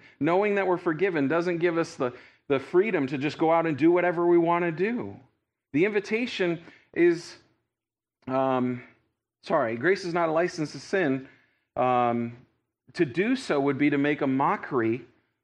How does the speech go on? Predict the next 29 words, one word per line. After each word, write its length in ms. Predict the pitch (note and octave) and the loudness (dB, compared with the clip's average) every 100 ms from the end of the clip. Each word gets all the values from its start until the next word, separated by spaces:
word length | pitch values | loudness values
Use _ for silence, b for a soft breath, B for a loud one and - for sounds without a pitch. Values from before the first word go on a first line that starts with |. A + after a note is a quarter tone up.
| _ | _
of 180 | - D3+ | -6 -4
what's 280 | C3+ D#3+ - | -2 -4 -4
been 260 | C#3 D3+ C#3 | -4 -2 -2
paid, 540 | F3 F3 C3 F#2+ F#2 | -2 0 -2 -4 -8
of 120 | B2 B2+ | -6 -6
the 60 | |
price 380 | C3 D3+ E3+ - | -4 -4 -4 -6
that's 240 | B2+ A#2 - | -12 -16 -6
been 220 | B2 A#2+ | -4 -4
paid. 540 | E3 E3+ D3 F#2 - _ _ _ _ _ _ _ _ _ _ _ _ _ _ _ _ _ _ _ _ _ _ _ _ _ | -4 -2 -4 -6 -12 _ _ _ _ _ _ _ _ _ _ _ _ _ _ _ _ _ _ _ _ _ _ _ _ _
There's 180 | A#2+ G#2+ | -8 -2
those 300 | C3+ C#3 B2+ | 2 2 2
that 160 | C3 B2 | 0 0
would 140 | A#2+ | 0
want 200 | A#2 C3 | 0 0
to 40 | B2+ | 0
make 280 | B2 A#2+ | 0 -2
grace, 380 | - B2 C3+ C3 | -2 0 0 -2
the 140 | - B2 | -4 -2
grace 320 | B2 C3 C3+ | 0 0 -2
of 120 | A2 | -6
God, 320 | B2 B2 B2 | -2 0 0
an 280 | B2+ A2+ A2+ - | -2 -6 -10 -10
expensive. 760 | - - - C#3+ F3+ G#2 E2 - _ _ _ _ _ _ _ _ _ _ | -10 -8 -6 -6 -6 -10 -12 -14 _ _ _ _ _ _ _ _ _ _
The 60 | F#2+ | -6
guys 300 | G#2+ A#2+ A#2+ | -2 -2 -2
on 140 | B2+ | -4
T 180 | A#2+ C3 | -2 -4
V, 260 | D3 F#3+ | -4 -10